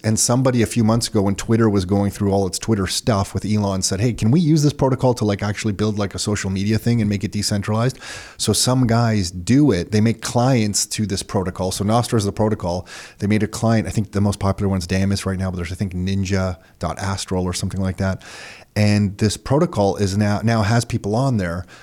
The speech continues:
as a social media kind of interface, and people are sharing messages, and your I D is no longer your email address.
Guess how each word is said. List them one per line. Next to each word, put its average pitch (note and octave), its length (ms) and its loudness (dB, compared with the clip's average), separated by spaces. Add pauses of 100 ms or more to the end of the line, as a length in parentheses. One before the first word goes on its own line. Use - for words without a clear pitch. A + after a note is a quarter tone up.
(360)
as G#2 120 0
a G2+ 80 0
social A2 440 0
media A2+ 360 4
kind G#2+ 220 0
of - 80 -6
interface, G2 800 -2 (340)
and G#2+ 140 0
people A#2+ 200 0
are G#2 60 4
sharing A2+ 460 2
messages, F#2+ 580 0
and A2 180 2
your G#2+ 200 2
I A2 160 0
D C#3+ 320 2
is A2+ 160 2
no A2+ 160 4
longer A2+ 420 2
your G2 220 2
email C#3 260 4
address. - 460 -4